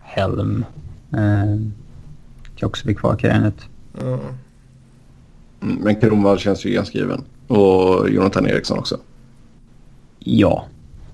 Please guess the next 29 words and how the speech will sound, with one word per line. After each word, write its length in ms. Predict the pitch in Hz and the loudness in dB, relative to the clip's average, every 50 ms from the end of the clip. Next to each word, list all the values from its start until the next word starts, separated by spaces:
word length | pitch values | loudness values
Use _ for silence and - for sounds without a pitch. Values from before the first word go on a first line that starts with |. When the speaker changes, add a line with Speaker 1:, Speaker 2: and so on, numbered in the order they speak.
| - - | -20 -16
Speaker 1:
Han 200 | - - - - | -10 -6 -2 0
är 60 | - - | 0 2
ju 60 | 98 | 0
inte 160 | 98 - 107 | 0 -2 0
de 160 | - 98 95 | 2 2 2
som 100 | 92 - 98 | 4 4 4
är 40 | |
roliga 200 | 98 95 90 85 | 4 4 4 4
att 60 | 87 87 | 2 2
diskutera. 640 | 90 - - 101 90 - - 107 104 - - 101 98 - - - - | 0 0 0 0 0 2 2 2 2 4 2 0 -2 -4 -10 -16 -4
Speaker 3:
Nej, 220 | - 92 92 - 113 | 0 2 4 4 6
det 280 | 107 190 180 170 - - | 6 6 4 4 4 4
är 40 | |
klart 160 | - 151 123 110 | 4 4 4 4
de 80 | 113 | 4
inte 200 | 113 - - 101 | 2 4 4 2
är. 220 | 98 98 - 139 131 - | 2 4 2 0 0 0
Speaker 1:
<laughs> 40 | - - - - - - - - - - - - - - - - - - - - - - - - - - - - - - - - - - - - - - - - - - - - - - - - - - - - - | -6 -16 -18 -18 -18 -18 -18 -18 -20 -20 -20 -20 -20 -20 -20 -20 -20 -20 -20 -20 -20 -20 -20 -20 -20 -20 -20 -20 -20 -20 -20 -20 -20 -20 -20 -20 -20 -20 -20 -20 -20 -20 -20 -20 -20 -20 -20 -20 -20 -18 -14 -4 0
Speaker 3:
Eh, 60 | 110 113 120 135 139 | 2 4 4 4 4
Edmonton. 140 | 135 127 127 | 4 6 8
Speaker 2:
Kommer 160 | 127 165 165 | 8 10 10
Zäta 440 | - 214 226 247 247 - - 120 110 | 10 10 8 8 6 4 2 0 2
bli 120 | 120 160 | 2 0
kvar 220 | - - 240 214 | 0 2 2 2
hela 160 | 220 220 208 - | 2 2 0 -2
karriären? 520 | - 165 180 185 165 135 127 143 147 147 131 - - - - - - - | -2 -2 -2 -2 -2 -4 -4 -6 -6 -10 -12 -14 -18 -20 -20 -20 -20 -18
Speaker 3:
Nej, 100 | 60 55 - - | -18 -18 -18 -20
tyst 280 | - - - - - | -20 -18 -18 -16 -14
nu. 120 | - - | -14 -14